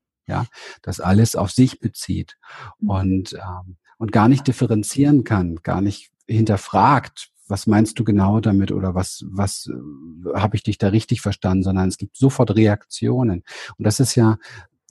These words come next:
Speaker 1: das Spiel in Beziehung, warum Beziehungen so schlecht laufen, warum auch immer mehr Menschen alleine leben, weil sie sich gar nicht mehr dieser Herausforderung stellen. Aber das Verrückte ist, dass sie damit nicht die Beziehung mit dem anderen beenden.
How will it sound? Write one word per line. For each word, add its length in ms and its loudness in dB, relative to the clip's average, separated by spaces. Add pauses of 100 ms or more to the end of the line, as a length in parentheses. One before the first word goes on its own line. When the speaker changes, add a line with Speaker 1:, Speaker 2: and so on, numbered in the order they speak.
Speaker 1:
das 240 -2
Spiel 240 2
in 140 4
Beziehung, 640 0
warum 340 -4
Beziehungen 460 0
so 80 -4
schlecht 340 -2
laufen, 420 0
warum 380 -4
auch 80 -14
immer 220 0
mehr 260 2
Menschen 320 -2
alleine 380 4
leben, 280 2
weil 140 -2
sie 80 -8
sich 160 -4
gar 140 2
nicht 180 0
mehr 120 2
dieser 280 0
Herausforderung 600 -4
stellen. 380 -4
Aber 140 -4
das 160 -8
Verrückte 400 -2
ist, 200 -8
dass 100 -4
sie 80 -2
damit 320 2
nicht 180 2
die 60 -4
Beziehung 480 0
mit 120 -2
dem 140 -2
anderen 400 2
beenden. 520 -2